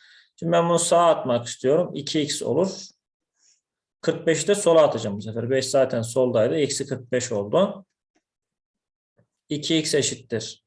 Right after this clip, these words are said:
eksi kırk. Her iki tarafı ikiye böldüğünde eksi kırk bölü iki.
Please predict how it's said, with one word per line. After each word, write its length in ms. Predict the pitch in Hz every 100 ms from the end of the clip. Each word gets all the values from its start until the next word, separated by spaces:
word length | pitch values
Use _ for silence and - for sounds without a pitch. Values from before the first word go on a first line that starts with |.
| -
eksi 400 | 131 131 160 -
kırk. 460 | 175 185 - - _ _ _ _ _ _ _
Her 120 | 160 165
iki 160 | 165
tarafı 320 | 143 127 117
ikiye 340 | 123 - 151 139
böldüğünde 400 | 123 113 143 147
eksi 320 | 131 - 143
kırk 320 | 170 165 -
bölü 200 | 131 117
iki. 520 | 123 117 185 220 -